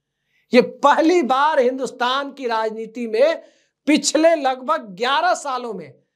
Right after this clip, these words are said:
ग्यारह सालों में पहली बार नरेंद्र मोदी फैक्टर नहीं दिख रहे हैं और यही नब्ज आरएसएस ने पकड़ ली है, यही नब्ज विपक्ष ने पकड़ ली है, यही नब्ज इस देश के मतदाताओं ने पकड़ ली है,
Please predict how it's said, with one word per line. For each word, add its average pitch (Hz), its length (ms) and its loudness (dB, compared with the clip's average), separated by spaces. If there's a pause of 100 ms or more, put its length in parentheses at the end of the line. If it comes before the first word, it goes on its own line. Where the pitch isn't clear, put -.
(480)
ग्यारह 285 600 4
सालों 302 440 -4
में 311 160 -8
पहली 294 420 -2
बार 262 340 -4
नरेंद्र 247 400 -8
मोदी 233 320 -6
फैक्टर 208 500 -6
नहीं 220 180 -2
दिख 208 200 -10
रहे 202 220 -4
हैं 285 220 -2 (300)
और 277 200 6
यही 247 760 -2 (180)
नब्ज 254 460 2 (100)
आरएसएस 220 460 0
ने 190 80 -12
पकड़ 147 300 -16
ली 139 160 -20
है, 139 140 -20 (840)
यही 311 400 8
नब्ज 320 380 0
विपक्ष 285 460 -4
ने 370 140 -8
पकड़ 302 300 -2
ली 254 140 -6
है, 160 380 -10 (200)
यही 277 440 0
नब्ज 254 380 -2
इस 233 180 -8
देश 233 360 -2
के 240 80 -6
मतदाताओं 196 640 -4
ने 233 120 -6
पकड़ 180 300 -8
ली 165 140 -6
है, 143 200 -14